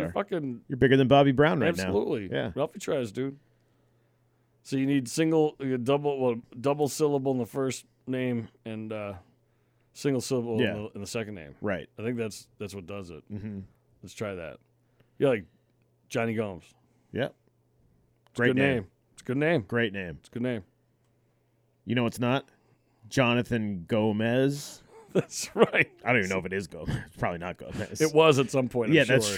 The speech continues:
Speaker 2: true.
Speaker 1: It
Speaker 2: Right.
Speaker 1: got,
Speaker 2: It was bastardized
Speaker 1: that got
Speaker 2: at some
Speaker 1: changed
Speaker 2: point.
Speaker 1: at
Speaker 2: Yeah.
Speaker 1: some point. Yeah.
Speaker 2: <laughs>
Speaker 1: Um,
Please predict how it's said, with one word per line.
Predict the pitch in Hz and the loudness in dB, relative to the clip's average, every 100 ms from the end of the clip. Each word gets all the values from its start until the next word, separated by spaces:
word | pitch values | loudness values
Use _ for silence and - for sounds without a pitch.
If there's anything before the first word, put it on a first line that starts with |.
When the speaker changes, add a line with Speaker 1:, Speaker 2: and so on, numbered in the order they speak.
| 147 | 4
Speaker 2:
true. | 117 | 4
Speaker 1:
It | |
Speaker 2:
Right. | 120 117 | 4 4
Speaker 1:
got, | 120 | 4
Speaker 2:
It | 135 | 6
was | 135 151 | 6 8
bastardized | 156 139 - 120 | 8 6 6 8
Speaker 1:
that | 160 175 | 10 10
got | 165 | 8
Speaker 2:
at | |
some | 131 | 8
Speaker 1:
changed | 165 143 - | 6 6 4
Speaker 2:
point. | |
Speaker 1:
at | 117 | 2
Speaker 2:
Yeah. | 113 | 2
Speaker 1:
some | 117 | 2
point. | 113 95 80 - 90 170 - | -2 -4 0 0 0 -4 -4
Yeah. | 160 _ 104 - _ _ _ _ - - _ - | -8 _ -20 -20 _ _ _ _ -20 -20 _ -2
Speaker 2:
<laughs> | 131 131 127 120 | 2 4 4 2
Speaker 1:
Um, | 113 104 | 0 -4